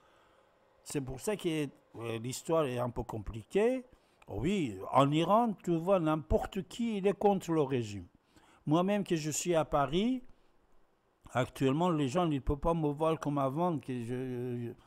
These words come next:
je me mettais dans mon bureau, ils venaient me voir de, euh, vingt, trente, quarante personnes par jour. Maintenant, euh, c'est sur rendez-vous que je vois les gens, je, mais je t'assure, chaque jour,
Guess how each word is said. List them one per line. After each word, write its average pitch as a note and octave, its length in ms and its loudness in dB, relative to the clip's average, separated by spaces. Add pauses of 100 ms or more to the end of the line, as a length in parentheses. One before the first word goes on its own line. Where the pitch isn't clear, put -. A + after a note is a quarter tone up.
(120)
je - 120 -6
me C3+ 140 0
mettais C#3 300 -2
dans D3 140 0
mon C3+ 160 0
bureau, D3 400 0
ils C#3+ 180 -2
venaient D3 200 -2
me D3 160 0
voir D3 260 0
de, C3+ 140 -4
euh, B2+ 340 -2
vingt, C#3 400 -4
trente, C3+ 400 -4
quarante A#2+ 340 -6
personnes A#2+ 340 -8
par B2+ 180 -2
jour. E3 240 -4 (840)
Maintenant, C3 380 -2
euh, A2+ 560 -4 (840)
c'est C3+ 160 -10
sur D#3+ 180 -4
rendez-vous C#3 360 2
que C#3 120 -8
je A#2+ 100 -2
vois C3 220 0
les C3 120 -4
gens, G3 220 2
je, C3 100 -4
mais C3 140 -2
je A2 120 -8
t'assure, G3 420 -6
chaque G3+ 340 -4
jour, A#3 180 -8